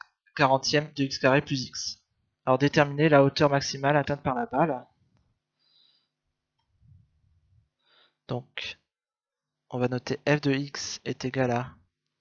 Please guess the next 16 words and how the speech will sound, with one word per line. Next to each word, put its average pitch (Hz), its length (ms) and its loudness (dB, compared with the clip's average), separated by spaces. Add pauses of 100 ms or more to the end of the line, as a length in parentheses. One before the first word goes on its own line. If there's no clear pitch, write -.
(540)
moins 135 340 -4
un 139 140 -2
sur - 320 -4
quarante 131 600 -4 (460)
x - 200 -4
au 143 40 0
carré 135 360 0 (440)
plus 120 200 -10
x. - 480 -14 (600)
La 131 100 0
dérivée 156 640 6 (880)
de 127 300 -2
f, - 480 4 (400)
ça - 180 -10
va 131 180 0
être, - 360 -4